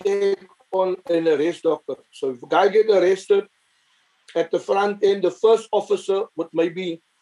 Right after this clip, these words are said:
uh, he would sell it for five hundred to a thousand rand.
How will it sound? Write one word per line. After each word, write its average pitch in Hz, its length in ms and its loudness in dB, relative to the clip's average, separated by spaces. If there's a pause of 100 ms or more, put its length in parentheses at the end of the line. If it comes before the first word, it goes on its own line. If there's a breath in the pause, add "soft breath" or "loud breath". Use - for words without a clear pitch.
(240)
uh, 151 200 4
he 156 80 4
would 165 180 -4
sell 180 200 2
it 180 120 -2
for 160 220 -2
five 180 260 -2
hundred 175 460 -2
to 160 140 -4
a - 20 2
thousand 165 400 0
rand. 135 240 -2